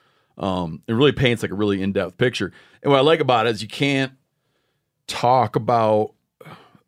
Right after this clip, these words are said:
I shouldn't say you can't. Reading the book, one realizes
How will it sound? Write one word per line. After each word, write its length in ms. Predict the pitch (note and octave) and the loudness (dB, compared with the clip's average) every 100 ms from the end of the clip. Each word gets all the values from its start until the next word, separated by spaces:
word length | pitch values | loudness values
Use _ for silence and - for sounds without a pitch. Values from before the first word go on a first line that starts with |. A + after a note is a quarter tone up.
| _ _ _ _ _ - | _ _ _ _ _ -6
I 60 | |
shouldn't 220 | G2 A2 F#2+ | -4 -4 -6
say 80 | |
you 80 | F2 | -8
can't. 260 | - G#2 E2+ _ _ _ | -6 -6 -8 _ _ _
Reading 360 | F#2+ C3+ C3+ G#2 | -2 2 2 0
the 60 | |
book, 600 | D#2 F2+ F3 G#2 F#2+ - _ _ _ _ _ _ _ _ _ _ _ _ | 0 4 4 2 -4 -14 _ _ _ _ _ _ _ _ _ _ _ _
one 260 | G2+ G#2 G2+ | -4 -2 0
realizes 840 | A2 C3+ A#2 F#2+ F2+ E2+ F2 E2 | 4 4 4 0 -4 -8 -10 -14